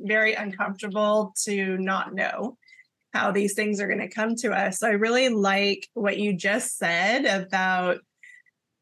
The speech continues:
'Cause most of our conversation has covered a lot of activity, right? A-, and I'm wired the same way, very masculine focused of like,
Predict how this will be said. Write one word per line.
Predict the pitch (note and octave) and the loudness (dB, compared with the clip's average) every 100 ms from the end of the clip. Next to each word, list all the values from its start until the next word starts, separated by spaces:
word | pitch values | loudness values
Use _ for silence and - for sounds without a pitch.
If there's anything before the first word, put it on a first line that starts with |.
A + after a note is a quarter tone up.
| _ | _
'Cause | B3+ A3 F#3 - | 0 0 -2 -2
most | A#3 D4+ G4 | 2 2 4
of | F#4 | 2
our | C4+ | 4
conversation | D4 A#3+ A3 A3+ G#3+ A3+ C#4 | 2 2 2 2 2 2 0
has | C4 A3 F#3 | 2 0 -2
covered | G#3 A3+ A3 G#3+ G#3 G3+ F#3+ F3+ - _ | -2 0 2 2 4 4 2 0 -6 _
a | G3+ | 0
lot | G3+ G3 G#3 A3+ A#3 A#3 A#3 A#3 A#3 | 2 0 -2 0 0 2 2 2 0
of | G3+ G3 | -2 -2
activity, | F#3+ F3 - - A#3 G#3 G3+ F3+ E3+ E3+ E3 | -2 -4 -6 -6 -2 0 2 2 0 -2 0
right? | F3+ F#3 F#3+ - - | 0 2 0 -2 -2
A-, | |
and | G#3+ G#3+ A3+ F#3 | 0 2 2 2
I'm | A3+ C4 | 2 4
wired | A#3 G#3 G#3+ F#3 | 4 4 2 2
the | F3+ | 0
same | - F#3+ F3+ | 0 -2 -2
way, | F3 F#3 F3 | 0 0 0
very | E3 G3+ G#3 G3 | 0 2 4 2
masculine | F#3 E3 F#3 - G#3 F#3+ F#3 F#3+ - | 2 2 0 -2 -2 0 2 0 2
focused | G3+ G3+ A3 C4+ - | 2 2 0 0 2
of | A3 | 2
like, | F3+ F3+ F3+ | 4 4 2